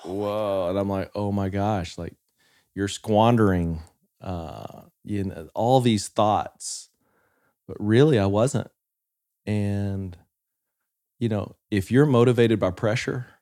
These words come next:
Speaker 2: which I was motivated per-, by pressure most of my life, you need a season of what?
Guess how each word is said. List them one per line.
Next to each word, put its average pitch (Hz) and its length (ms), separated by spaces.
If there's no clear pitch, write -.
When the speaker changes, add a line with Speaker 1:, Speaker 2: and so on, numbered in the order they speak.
Speaker 2:
which 98 220
I 104 100
was 98 160
motivated 104 520
per-, - 220
by 95 140
pressure 107 420
most 98 280
of 92 100
my 85 120
life, 95 520
you 113 140
need 117 200
a 90 80
season 98 440
of 80 160
what? 87 260